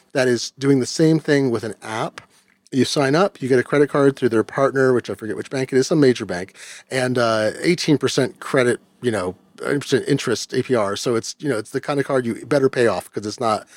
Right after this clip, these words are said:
reasonable otherwise, and one percent cash back. So it's, they got all these parameters on it. But the fact is, like, for online transactions, like, you're,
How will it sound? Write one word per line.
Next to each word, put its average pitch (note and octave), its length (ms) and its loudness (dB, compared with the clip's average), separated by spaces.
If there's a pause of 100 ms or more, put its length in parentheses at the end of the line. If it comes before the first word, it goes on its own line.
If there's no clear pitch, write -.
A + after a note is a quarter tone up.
(260)
reasonable A2+ 280 0
otherwise, A#2 400 4
and A2+ 140 -4
one D3+ 140 2
percent C3 320 -2
cash G#2 240 -4
back. - 260 -18
So D3+ 100 2
it's, D3 120 2
they F3+ 160 6
got A3 120 2
all B3+ 100 4
these A3+ 140 4
parameters D3 480 2
on G#2 60 -4
it. F#2+ 100 -10 (300)
But D#3 120 2
the D3 60 -2
fact F#3+ 340 -2
is, C3 260 4
like, C3+ 120 2
for - 180 -2
online D3+ 360 4
transactions, B2 880 -2
like, A#2+ 160 -2
you're, C#3+ 340 4